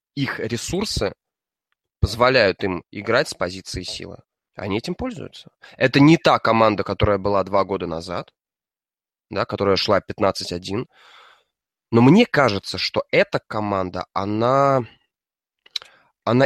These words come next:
имеет опыт действительно больших вывесок, важ-, важнейших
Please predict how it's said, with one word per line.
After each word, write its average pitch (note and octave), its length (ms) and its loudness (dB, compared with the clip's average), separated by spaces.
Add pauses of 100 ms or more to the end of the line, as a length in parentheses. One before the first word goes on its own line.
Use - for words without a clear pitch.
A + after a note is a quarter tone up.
имеет D3 400 2 (100)
опыт - 440 -4
действительно A2+ 420 -6
больших A2 600 -2
вывесок, B2 720 -8 (480)
важ-, B2 340 2
важнейших B2 800 0